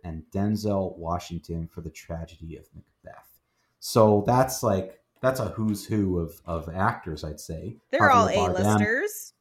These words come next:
Speaker 1: Benedict Cumberbatch, Andrew Garfield, Will Smith,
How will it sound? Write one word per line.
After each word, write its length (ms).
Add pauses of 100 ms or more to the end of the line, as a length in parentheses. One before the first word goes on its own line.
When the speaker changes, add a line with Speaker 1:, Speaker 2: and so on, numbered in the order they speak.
Speaker 1:
Benedict 380
Cumberbatch, 760
Andrew 240
Garfield, 760
Will 140
Smith, 400